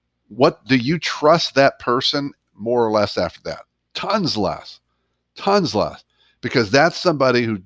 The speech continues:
is not willing to listen to anybody else. And that's a factor in trust. See, we think trust is about lying. Lying is the, is one of the little ones. It's all these other things. So that's one example.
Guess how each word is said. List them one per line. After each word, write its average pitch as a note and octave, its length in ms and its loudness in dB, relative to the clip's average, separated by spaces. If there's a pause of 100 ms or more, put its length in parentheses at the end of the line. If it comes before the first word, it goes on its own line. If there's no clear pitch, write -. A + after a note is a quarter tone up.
(160)
is G#2+ 180 -8
not A#2 340 0
willing G#2+ 340 -2
to G2+ 40 -2
listen G2+ 380 -2
to F#2+ 100 -2
anybody F#2+ 400 -2
else. G#2+ 220 0 (320)
And A2 120 -2
that's A#2 300 2
a A#2+ 60 -4
factor A2+ 420 2
in A2+ 60 -6
trust. E3 320 2
See, A#2+ 80 -6
we F3 160 0
think C3 240 0
trust B2 320 0
is G2 100 -6
about F#2 240 -2
lying. F#2+ 420 0 (520)
Lying B2 420 2
is G#2 240 -2
the, F#2 220 -8 (260)
is G#2 160 -12
one A2 180 0
of G2 60 -4
the F2+ 220 -4
little G#2 380 2
ones. - 380 -8 (380)
It's - 180 -8
all B2 220 4
these A#2 200 2
other A2+ 280 2
things. F#2+ 260 -10
So C#3 80 -2
that's D#3+ 280 2
one D#3+ 180 4
example. F#2+ 560 -6